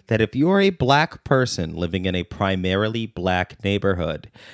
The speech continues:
you are probably within a few miles drive of a primarily white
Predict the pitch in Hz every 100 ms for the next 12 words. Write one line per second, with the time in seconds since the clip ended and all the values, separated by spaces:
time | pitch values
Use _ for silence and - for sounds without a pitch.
0 | - 87 90 87 87 - - 127 156 175
1 | 104 101 95 104 98 98 95 87 - 120
2 | 135 131 131 127 120 - 143 151 101 101
3 | 107 - 98 98 - 104 92 90 87 95
4 | 98 90 107 110 -